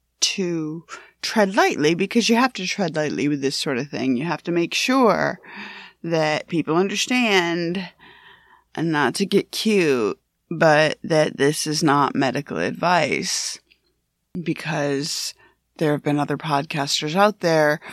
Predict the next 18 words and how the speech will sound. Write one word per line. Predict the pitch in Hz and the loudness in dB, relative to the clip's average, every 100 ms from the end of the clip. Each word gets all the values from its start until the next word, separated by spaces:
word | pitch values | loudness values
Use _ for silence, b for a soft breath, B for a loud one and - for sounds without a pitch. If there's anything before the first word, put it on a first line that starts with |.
| B B | B B
who | - 202 180 | -8 -2 0
have | 180 151 - _ - | 0 -2 -4 _ -2
erred | 160 160 156 156 151 - | 2 2 2 2 0 0
on | 151 147 | 2 2
the | 156 | 0
side | - - 156 147 143 147 135 165 - B B B _ - | -2 0 2 2 2 -2 -4 -6 -12 B B B _ -2
of | 147 143 151 | 0 0 -4
sounding | - - 185 165 165 160 156 151 139 131 135 160 - _ _ _ _ _ _ _ _ | -2 0 2 4 4 2 0 0 0 -2 -4 -6 -10 _ _ _ _ _ _ _ _
like | - 151 151 | -2 -2 0
they're | 170 156 | 0 0
giving | 170 147 147 | 2 2 2
professional | 165 151 - 147 - 139 | 0 -2 -2 -2 0 0
advice, | 143 175 302 285 160 - | 0 0 0 2 0 2
and | 240 | 4
that's | 269 - | 4 2
a | 311 | -2
little | 330 359 | -2 -4
dangerous. | 339 381 392 294 165 135 143 - | -4 -2 -2 -2 -4 -6 -8 -12